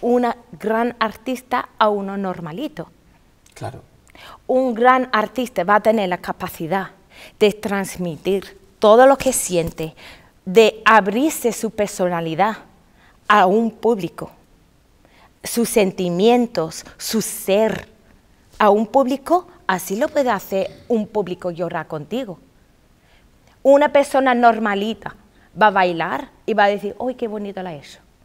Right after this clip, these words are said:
Speaker 1: pero no te ha llegado a tu alma.
Speaker 2: Claro, no te ha llegado
Speaker 1: ¿Por
Speaker 2: al corazón
Speaker 1: qué?
Speaker 2: y al alma.
Speaker 1: Porque esa persona no tiene ese don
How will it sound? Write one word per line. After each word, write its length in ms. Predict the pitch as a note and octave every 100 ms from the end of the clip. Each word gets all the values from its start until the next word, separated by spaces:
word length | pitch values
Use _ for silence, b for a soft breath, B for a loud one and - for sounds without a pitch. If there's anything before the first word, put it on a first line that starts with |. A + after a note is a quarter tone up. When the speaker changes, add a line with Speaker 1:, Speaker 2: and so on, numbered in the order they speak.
| _ _ _ _
Speaker 1:
pero 180 | - F#3+
no 140 | F3+ F#3
te 100 | G#3+
ha 40 |
llegado 340 | G3+ F3+ D#3
a 80 | D3+
tu 260 | - - D#3
alma. 400 | G#3+ C#4 F#3 D3
Speaker 2:
Claro, 280 | - A2+ F#2+ F#2+
no 100 | A#2
te 80 | A#2
ha 20 |
llegado 160 | C3 A#3+
Speaker 1:
¿Por 100 | A3
Speaker 2:
al 60 | -
corazón 200 | C4 D4+
Speaker 1:
qué? 40 |
Speaker 2:
y 40 | A3+
al 60 | A3
alma. 80 |
Speaker 1:
Porque 260 | D#3+ G#3 A3 A3
esa 200 | A3+ G#3
persona 600 | A3+ - C4+ C4+ A#3 - B B -
no 400 | A3+ A#3 A3+ G#3+
tiene 480 | A3 A#3+ A3 G#3 -
ese 360 | G#3+ - F#3+ F3
don 380 | F#3+ G#3 E3+